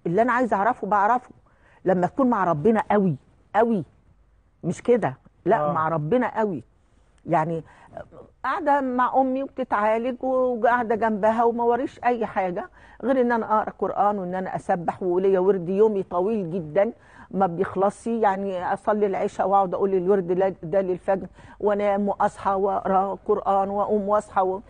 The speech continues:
Speaker 1: و-، وأسبح. يعني فكنت حاسة إن أنا قريبة جدا من ربنا سبحانه وتعالى، فكنت أي حاجة عايزة أشوفها ب-، بعرفها. فممكن تكون نعناعة كده.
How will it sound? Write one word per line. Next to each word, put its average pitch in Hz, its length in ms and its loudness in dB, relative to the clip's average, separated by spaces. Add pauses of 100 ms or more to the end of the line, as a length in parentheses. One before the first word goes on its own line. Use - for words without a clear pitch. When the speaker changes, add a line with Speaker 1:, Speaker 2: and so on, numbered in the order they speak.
(240)
Speaker 1:
و-، 202 460 2 (100)
وأسبح. 190 560 0 (300)
يعني 196 340 -2 (120)
فكنت - 280 -6 (240)
حاسة - 420 -4
إن 196 120 -4
أنا 240 340 -2
قريبة 196 460 0
جدا 190 380 0
من 175 240 -4
ربنا 160 340 -4
سبحانه 160 380 -4
وتعالى، 147 400 -8 (480)
فكنت 311 320 -2
أي 294 240 2
حاجة 254 280 0
عايزة 233 260 -2
أشوفها - 340 -6
ب-، 190 80 -10 (400)
بعرفها. 190 640 -2 (480)
فممكن 302 420 -2
تكون 392 300 0
نعناعة 269 400 -2
كده. 196 320 -2